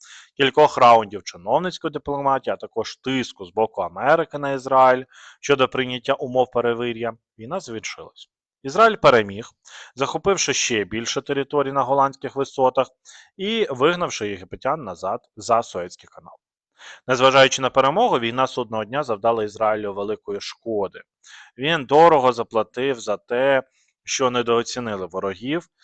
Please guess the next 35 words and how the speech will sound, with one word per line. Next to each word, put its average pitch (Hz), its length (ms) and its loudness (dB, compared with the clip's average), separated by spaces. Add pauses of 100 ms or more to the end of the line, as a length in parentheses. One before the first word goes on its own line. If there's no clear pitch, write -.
(220)
було 139 200 2
вбито 139 360 -2
і 110 60 0
поранено 117 500 0
тисячі 110 420 -10
людей, 101 560 -6
і 156 60 -12
незабаром 120 760 0 (340)
Голда 143 460 4
Меїр, 117 640 -2 (260)
е, 107 300 -4 (100)
перша 113 480 4
і 104 160 -20
поки 104 260 -14
що - 160 -12
єдина 104 500 -14
прем'єр-міністка, 101 1000 -10 (580)
е, 110 160 -8
Ізраїлю, 107 580 -4
пішла 160 400 -2
з - 80 -12
посади 117 420 -8
прем'єр-міністра. 92 800 -20 (800)
Війна 190 240 6
судного 180 360 4
дня 202 200 0
закінчилась, 156 680 -2
а 113 80 -4
палестинська 135 500 -2
держава 131 320 6
так 123 200 -2
і 123 40 -14
не 120 80 -10
була 117 240 -2
створена. 90 460 -10